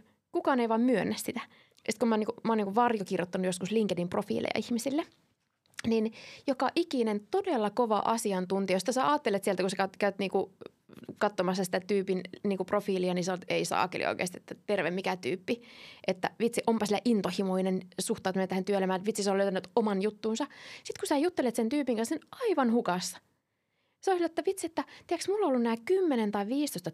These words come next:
työtehtävää, mun pitäisi kirjoittaa tää LinkedInin summaru, ei mulla tää helvetinkaan hajua, että mitä mä sinne kirjoitan, kun tää on ihan niinku tällaista pirstaleista ja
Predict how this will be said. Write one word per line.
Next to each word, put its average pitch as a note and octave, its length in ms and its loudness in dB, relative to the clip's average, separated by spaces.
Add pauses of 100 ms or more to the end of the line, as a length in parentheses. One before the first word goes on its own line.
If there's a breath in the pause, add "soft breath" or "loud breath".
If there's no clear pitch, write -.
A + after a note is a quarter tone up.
työtehtävää, A#3 880 0 (360 loud breath)
mun F4 180 2
pitäisi A#3 220 0
kirjoittaa G#3+ 340 -2
tää F3+ 200 -2
LinkedInin F3 540 0
summaru, D4+ 520 0 (300 loud breath)
ei F4 100 2
mulla A3+ 120 2
tää F3 140 -2
helvetinkaan A#3+ 600 0
hajua, E4 280 2
että A#3 160 0
mitä D4 160 2
mä G#3+ 120 2
sinne F3+ 220 -2
kirjoitan, D#4 340 0
kun A#3 120 -4
tää A#3 100 0
on A#3 40 2
ihan A#3+ 160 2
niinku G#3 140 0
tällaista G3 360 -2 (420 loud breath)
pirstaleista G3 800 0
ja F#3+ 200 2